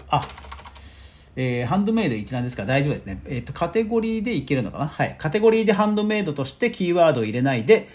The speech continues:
えー、売り切れのみで出てきます。はい。結構いろいろ売れてますね。うーんと、ネオブライス。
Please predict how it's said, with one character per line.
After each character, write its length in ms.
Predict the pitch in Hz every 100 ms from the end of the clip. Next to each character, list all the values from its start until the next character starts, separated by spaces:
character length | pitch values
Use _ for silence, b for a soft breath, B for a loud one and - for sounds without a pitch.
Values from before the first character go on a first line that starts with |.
| B B -
え 240 | 104 98
ー、 60 | 104
売 40 |
り 120 | 131
切 80 | 131
れ 60 | 120
の 100 | 151
み 100 | 127
で 200 | 92 -
出 100 | 117
て 140 | 104 98
き 200 | - 95
ま 140 | 139
す。 300 | - - _ _ _ _
は 160 | - 104
い。 80 | - _ _ _ 127 -
結 220 | 175 170 _ _
構 320 | 135 110 101
い 80 | 123
ろ 160 | 123 123
い 20 |
ろ 80 | 123
売 120 | 123
れ 120 | 127
て 160 | 131 123
ま 160 | 120
す 120 | 113 104
ね。 640 | 98 98 92 87 82 - _ b b b b 127
う 20 |
ー 320 | 131 131 135 131
ん 20 |
と、 480 | 139 147 202 233 - _ _
ネ 160 | 139 151
オ 220 | 196 233
ブ 240 | 196 226
ラ 180 | 226 226
イ 140 | 160 107
ス。 240 | -